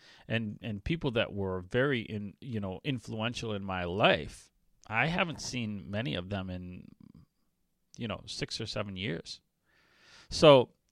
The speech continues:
uh, it, it, it, you know, we might stay in touch briefly, or, you know, it's,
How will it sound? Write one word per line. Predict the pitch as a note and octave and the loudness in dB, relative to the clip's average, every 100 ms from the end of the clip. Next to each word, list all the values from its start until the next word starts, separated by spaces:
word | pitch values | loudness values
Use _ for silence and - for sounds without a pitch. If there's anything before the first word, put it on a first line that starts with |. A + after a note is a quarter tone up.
| _ _ _ _ _ - - | _ _ _ _ _ -20 -4
uh, | C3 A#2+ G2+ G2+ - _ _ - | 2 4 2 0 -6 _ _ -2
it, | C3+ - | -2 0
it, | |
it, | A#2+ C2 B2 D3 | -4 -4 -4 -4
you | B2 | -4
know, | G2+ | -2
we | G#2+ | -4
might | G#2+ G#2 - | -4 -6 -6
stay | A2+ | -6
in | G2+ | -4
touch | F2+ G2+ - - | -4 -4 -6 -6
briefly, | G2+ G#2+ B2+ B2+ A#2+ | -6 -4 -4 -2 -2
or, | G2 F#2 | -4 -6
you | - E2+ | -8 -8
know, | F#2 | -10
it's, | F#2 - | -10 -10